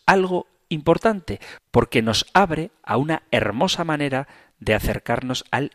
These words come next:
misterio de la Iglesia. Hubo un gran consenso a propósito de este documento, porque hubo dos mil ciento cincuenta y ocho votos a favor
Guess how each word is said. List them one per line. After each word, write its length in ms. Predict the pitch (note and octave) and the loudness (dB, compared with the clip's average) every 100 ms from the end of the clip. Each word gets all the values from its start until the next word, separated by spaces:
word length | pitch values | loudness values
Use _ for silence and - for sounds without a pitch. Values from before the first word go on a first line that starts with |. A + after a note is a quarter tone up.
| _ | _
misterio 800 | - G#2+ G2+ - - B2 B2+ C3+ - | -10 -6 -6 -4 -2 -2 -2 -4 -8
de 160 | - G#2 | -8 -6
la 260 | G#2+ C3 - _ _ _ | -4 -6 -8 _ _ _
Iglesia. 840 | - G2 G2 G2 F2 - - - - _ _ _ _ - | -10 -8 -6 -6 -6 -8 -10 -16 -20 _ _ _ _ 0
Hubo 320 | C3 B2+ - | 4 6 4
un 180 | C3 B2+ | 2 -2
gran 380 | B2 C#3+ D#3 C#3 _ | -2 -2 -4 -12 _
consenso 1080 | - A2+ G#2+ G#2 - D#3 D#3+ D3+ - D3 F#3 - - - _ | 2 2 0 -2 0 0 0 -2 0 0 -2 -8 -20 -20 _
a 100 | G#2 | -4
propósito 800 | G#2 G#2 - A#2 B2 - A#2 A#2 - | -2 -2 0 -2 -2 -2 0 0 -4
de 260 | G#2+ G#2 - | -6 -6 -2
este 320 | A#2 - A#2 | -4 -4 -4
documento, 720 | G#2+ G#2 B2+ D#3 D#3 - D3 E3 - - - _ _ _ _ _ | -4 -2 -2 -2 -4 -4 -4 -4 -14 -20 -20 _ _ _ _ _
porque 800 | B2 A#2+ - C3+ C3+ C3 _ _ | 4 4 2 2 2 2 _ _
hubo 440 | B2+ B2 A#2+ - _ _ _ _ - _ _ _ - | -2 2 0 0 _ _ _ _ -20 _ _ _ -2
dos 360 | A2 A2 - | 4 4 2
mil 200 | C#3+ F3 | -2 -4
ciento 480 | - - D#3+ D#3 C#3 | -6 -2 -2 0 -2
cincuenta 640 | C3 B2+ A2+ B2 A#2 - A#2 | -2 -4 -2 -2 -2 0 2
y 80 | |
ocho 200 | C3 - | 2 2
votos 340 | A#2 C3 G#2+ - | 0 0 0 0
a 80 | C3 | 0
favor 380 | A#2 G#2+ A2+ | 0 -2 -4